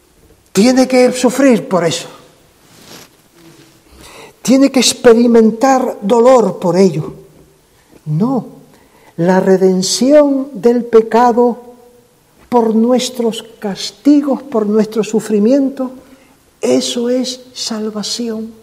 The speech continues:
por obras. Y eso no se lo podemos inculcar a nuestros hijos.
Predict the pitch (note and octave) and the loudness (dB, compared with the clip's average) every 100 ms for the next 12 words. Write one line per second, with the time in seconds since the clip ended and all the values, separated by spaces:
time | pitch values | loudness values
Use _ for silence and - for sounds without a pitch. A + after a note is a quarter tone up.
0 | _ _ A3 G#3+ A#3+ D3+ - - - - | _ _ -14 -10 -10 -12 -20 -20 -20 -20
1 | _ _ _ _ _ _ _ _ _ _ | _ _ _ _ _ _ _ _ _ _
2 | _ _ _ _ _ _ - F#3+ A3+ - | _ _ _ _ _ _ -6 -4 -4 -6
3 | A#3+ - A#3 A3+ A#3+ C4 C4+ E3 E3 E3+ | -8 -4 -4 -4 -4 -4 -4 -6 -8 -12
4 | - E3 D#3+ G3+ G3 E3+ E3+ - E3 - | -10 -10 -10 -10 -10 -10 -16 -18 -18 -12
5 | B3+ F3 | -12 -12